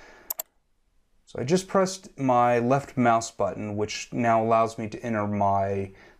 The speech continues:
password. We could also press Control Alt Delete to trigger that sas process,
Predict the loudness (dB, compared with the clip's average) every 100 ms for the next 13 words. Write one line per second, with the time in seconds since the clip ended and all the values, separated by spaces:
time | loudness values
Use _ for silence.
0 | -6 0 0 -2 -8 -12 -14 _ _ -6
1 | 0 0 0 0 2 4 2 0 0 -2
2 | -6 -6 -2 0 2 2 -2 -4 -4 -4
3 | 0 2 0 -2 -10 -14 -6 0 0 0
4 | 0 2 4 4 2 0 -8 -20 -12 -2
5 | 2 4 2 -2 -6 -4 2 4 4 0
6 | -4 -2 2 2 0 -10 -12 -14